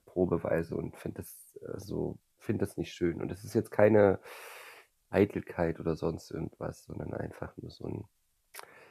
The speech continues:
na ja, meine eigene Einschätzung. Ich war nicht zufrieden damit, mich selbst dort zu sehen,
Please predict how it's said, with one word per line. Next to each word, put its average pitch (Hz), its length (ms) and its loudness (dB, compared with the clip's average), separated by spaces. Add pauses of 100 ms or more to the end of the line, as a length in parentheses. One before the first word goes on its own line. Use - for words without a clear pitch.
(220)
na 107 120 8
ja, 104 280 12
meine 104 280 8
eigene 101 300 6
Einschätzung. - 720 -2
Ich - 160 -6
war 98 120 8
nicht - 300 -4
zufrieden - 560 -12
damit, - 500 -8
mich - 300 -8 (100)
selbst 92 540 4
dort 85 220 2
zu - 120 -10
sehen, 123 440 6